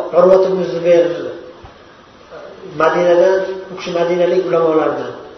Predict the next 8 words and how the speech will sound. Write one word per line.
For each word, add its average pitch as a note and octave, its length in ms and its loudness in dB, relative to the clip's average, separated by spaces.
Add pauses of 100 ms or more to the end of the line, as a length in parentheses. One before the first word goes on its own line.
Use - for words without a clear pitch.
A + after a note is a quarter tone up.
muhaddis, D3+ 480 -14
tobi'i. D3 460 -4 (800)
Shomga G3 500 2
chaqiriladilar, F3+ 760 0
xalifa F3 400 -2
chaqiradi, E3+ 500 -6 (100)
boradilar E3 460 -2
mehmonlikka. D3 680 -14